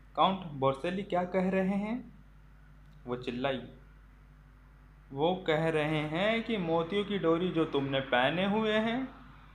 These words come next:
पचास हजार पाउंड मूल्य की है।" "ठीक है।"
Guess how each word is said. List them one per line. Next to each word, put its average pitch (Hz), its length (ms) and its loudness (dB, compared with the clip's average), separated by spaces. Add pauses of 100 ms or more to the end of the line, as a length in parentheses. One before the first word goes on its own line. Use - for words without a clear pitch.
(400)
पचास 156 540 4
हजार 143 420 4
पाउंड 147 400 0
मूल्य 139 400 0
की 139 200 -2
है।" 165 280 -6 (1300)
"ठीक 240 300 2
है।" 190 360 0